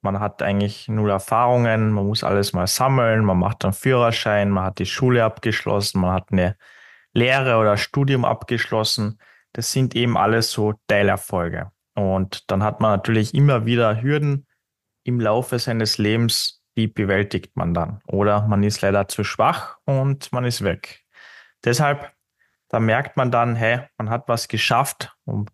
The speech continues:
man weiß, okay, wenn jetzt wieder ein Problem kommt, dann habe ich entweder so ein ähnliches Problem, kann's lösen, oder ich baue dann immer mehr auf das Selbstbewusstsein, dass ich eben das Problem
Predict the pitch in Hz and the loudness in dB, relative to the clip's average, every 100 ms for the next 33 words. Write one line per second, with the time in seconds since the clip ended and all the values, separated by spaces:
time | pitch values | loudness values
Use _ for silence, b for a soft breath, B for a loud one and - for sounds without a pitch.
0 | - 104 101 98 95 113 - 101 - 107 | -6 -2 -2 0 2 0 -2 -6 -2 0
1 | 104 101 101 - 127 127 117 107 - - | 2 0 0 -2 0 2 2 0 -4 -2
2 | 110 117 - 107 107 - B B B B | 0 0 0 0 -2 -6 B B B B
3 | _ - 98 101 104 - - - 101 104 | _ -2 2 2 0 -2 -6 -2 2 2
4 | 101 - 104 110 107 101 - 104 101 - | 0 0 0 2 2 0 -2 0 0 0
5 | 104 - 113 113 110 - - 95 107 123 | -2 2 2 4 2 0 -4 -2 2 2
6 | 131 - 95 98 - 110 156 - 139 - | 2 0 0 0 0 2 2 2 0 -2
7 | _ 123 147 165 170 165 - _ _ _ | _ 2 4 4 2 0 -8 _ _ _
8 | _ 127 - - 107 117 123 104 131 120 | _ -10 -10 -4 2 2 2 0 0 2
9 | 110 113 101 107 123 - 113 - 104 120 | 2 2 2 0 -2 -4 -2 -2 -2 -2
10 | - - 123 117 123 - - 107 98 104 | -4 -4 -4 -2 -2 -4 -4 0 2 0
11 | - 104 - 101 101 98 - 98 - 101 | 0 -2 0 0 0 -2 -8 -14 -4 0
12 | 98 104 | 0 -2